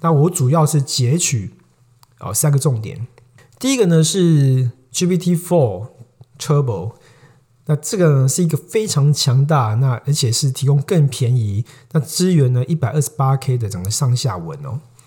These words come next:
那可以生成逼真的整个文本和图像。Turbo 嘛，你就想象它就是一个超级跑车啊，不过呢，它是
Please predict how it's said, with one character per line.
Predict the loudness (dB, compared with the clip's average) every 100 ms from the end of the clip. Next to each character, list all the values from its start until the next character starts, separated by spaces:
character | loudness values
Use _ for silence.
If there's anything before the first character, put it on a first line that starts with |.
| -20 -20 -20 -4
那 | -2
可 | 0
以 | 0
生 | 2 0 2
成 | 0
逼 | 2 0
真 | 2 2
的 | 0
整 | 0 -4
个 | -4
文 | -2 -2
本 | -2 -6
和 | -2 -2 -4 -8
图 | -6 -4
像。 | -4 -6 -10 _ _ _ -10
Turbo | 0 2 4 0
嘛， | -2 -6
你 | 0
就 | 0
想 | 0 -2
象 | -2 -2
它 | 0
就 | 0 0
是 | 0
一 | 0
个 | 0
超 | -2 -2 -2
级 | -2 -8
跑 | -8 -8
车 | -6 -6 -6 -8
啊， |
不 | -4 0
过 | 2 2
呢， | 2
它 | 0 0
是 | 0 -4